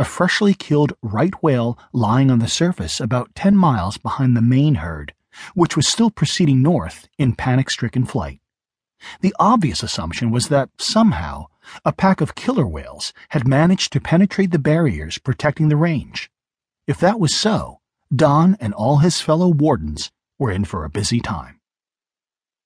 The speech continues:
The pattern of green lights on the telltale board was a glowing symbol of security.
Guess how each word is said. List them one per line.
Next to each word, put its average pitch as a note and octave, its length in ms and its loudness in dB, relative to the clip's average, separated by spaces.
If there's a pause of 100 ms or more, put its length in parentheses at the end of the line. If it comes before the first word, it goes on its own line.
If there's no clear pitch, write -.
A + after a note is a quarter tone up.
(380)
The E3+ 80 0
pattern A#3 360 2
of D#3+ 120 2
green D3 260 2
lights C#3 320 2
on B2 80 2
the A2+ 80 0
telltale E3+ 720 0
board G#2+ 480 -2 (260)
was D3+ 200 2
a C#3+ 60 2
glowing G#3 680 4
symbol C#3+ 460 2
of D3 80 -4
security. E2+ 720 -6